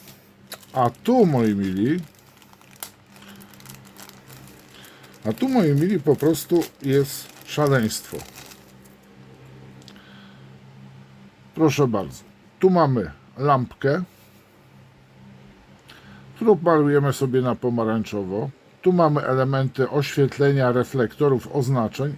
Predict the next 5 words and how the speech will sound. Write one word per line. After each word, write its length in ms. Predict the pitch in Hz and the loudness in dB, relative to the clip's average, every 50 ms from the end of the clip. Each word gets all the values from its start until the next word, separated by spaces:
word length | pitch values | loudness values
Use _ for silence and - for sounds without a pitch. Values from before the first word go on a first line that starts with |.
| - | -6
I 40 | 147 | -4
uwaga, 500 | 151 143 139 147 147 139 113 107 90 80 - - _ - - - - - _ - - - - - - - _ _ _ - | -2 0 2 2 2 2 2 -2 -6 -8 -10 -18 _ -20 -20 -20 -20 -20 _ -20 -20 -20 -20 -20 -20 -20 _ _ _ 0
to 280 | 160 143 139 151 175 147 | 4 4 4 4 2 -4
są 460 | - - - - 147 135 135 139 135 - - | -12 -12 -4 0 2 2 2 2 0 -2 -8
gogle. 540 | 131 120 107 135 139 131 110 104 107 90 76 | -12 -8 -2 0 0 2 2 -2 -4 -4 -6